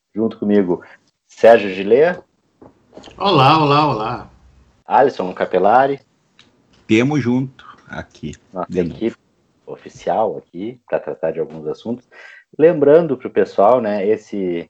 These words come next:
Speaker 1: D L em doses, nosso spin-off, é um projeto paralelo que unicamente em áudio, né? Então a gente não posta no YouTube.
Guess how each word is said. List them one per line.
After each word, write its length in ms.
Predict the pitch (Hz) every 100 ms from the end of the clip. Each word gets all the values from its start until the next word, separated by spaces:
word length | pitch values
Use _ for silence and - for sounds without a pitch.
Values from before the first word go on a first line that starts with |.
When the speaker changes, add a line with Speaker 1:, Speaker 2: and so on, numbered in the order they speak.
| _ 90
Speaker 1:
D 120 | 95
L 220 | 95 95
em 140 | 95
doses, 460 | 95 92 95 82 82
nosso 500 | 85 82 90 78 76
spin-off, 960 | - - 95 85 85 85 - 76 71 - - - _ _
é 280 | 80 80 80
um 100 | 78
projeto 400 | - 85 85 82
paralelo 680 | - 87 85 82 85 92 92
que 840 | - - 82 78 73 67 67 67 - _
unicamente 800 | 110 123 127 104 95 92 92 -
em 80 | 82
áudio, 420 | 73 101 139 - _ _ _ _
né? 240 | 82 90 110
Então 180 | -
a 60 | 85
gente 180 | 85 92
não 140 | 90
posta 460 | - 87 95 - 80
no 80 | 78
YouTube. 520 | 80 - 107 127